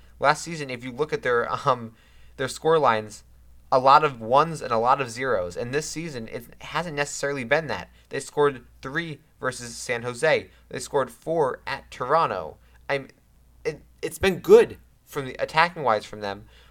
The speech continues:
which is, and I'm talking on the longer trend now, will be a, a lot of fun to see if they can keep this up because they're so good defensively. And if you pair that with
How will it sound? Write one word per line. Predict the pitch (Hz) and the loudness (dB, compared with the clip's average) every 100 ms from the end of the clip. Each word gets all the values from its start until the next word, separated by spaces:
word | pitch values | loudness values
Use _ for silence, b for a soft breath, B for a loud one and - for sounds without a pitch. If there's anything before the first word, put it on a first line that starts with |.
| b | b
which | 139 139 | -8 -6
is, | 139 120 - - - - _ | -6 -8 -12 -20 -20 -20 _
and | 143 | -2
I'm | 139 | -2
talking | 156 156 139 | -2 -4 -4
on | |
the | 120 | -4
longer | 113 127 143 131 | 4 4 4 -2
trend | 120 101 98 | -6 -8 -8
now, | 95 90 101 b b b _ _ - | -8 -8 -8 b b b _ _ -8
will | 147 165 | -2 -2
be | 190 | 0
a, | 180 143 - - | -2 -2 -10 -4
a | 147 | 4
lot | 139 147 | 6 6
of | 147 | 4
fun | - 139 | 0 0
to | 139 | -2
see | 117 - 185 131 113 b b - | -12 -14 -12 -12 -14 b b -12
if | 131 | -2
they | 143 | -2
can | 143 | -2
keep | 135 156 156 | -8 -10 -8
this | 127 170 | 0 6
up | 165 - | 6 4
because | 123 135 117 - b b b - | -2 0 0 -6 b b b -2
they're | 135 | -2
so | - 151 165 | 2 4 4
good | 147 156 | 0 -4
defensively. | 117 143 160 - 104 101 110 b b | -4 -4 -4 -8 -8 -8 -10 b b
And | - 135 | -6 -6
if | 135 | -6
you | 160 | -8
pair | 139 147 165 | 2 4 4
that | 139 113 | 0 -2
with | 120 113 | -4 -6